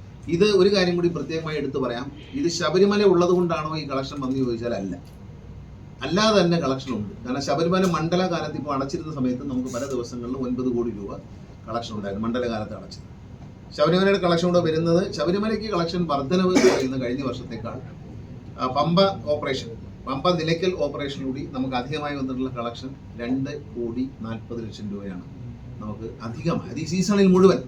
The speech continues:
ഇന്നലത്തെ കണക്കല്ല പറയുന്നത്, തിങ്കളാഴ്ചത്തെ കണക്കല്ല പറയുന്നത്, ഈ സീസണിൽ മുഴുവൻ, ആ, എടുത്ത കണക്കനുസരിച്ച്, ആ, രണ്ട് കോടി നാൽപ്പത് ലക്ഷം രൂപ ശബരിമലയിൽ അധിക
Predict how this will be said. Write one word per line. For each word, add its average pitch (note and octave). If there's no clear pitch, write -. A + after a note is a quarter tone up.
ഇന്നലത്തെ F3+
കണക്കല്ല E3+
പറയുന്നത്, D3
തിങ്കളാഴ്ചത്തെ D#3
കണക്കല്ല C#3
പറയുന്നത്, A#2+
ഈ -
സീസണിൽ F#3+
മുഴുവൻ, G3
ആ, C#3
എടുത്ത C#3+
കണക്കനുസരിച്ച്, A#2+
ആ, A#2
രണ്ട് C#3
കോടി C3
നാൽപ്പത് A#2
ലക്ഷം G#2+
രൂപ G#2+
ശബരിമലയിൽ B2+
അധിക F3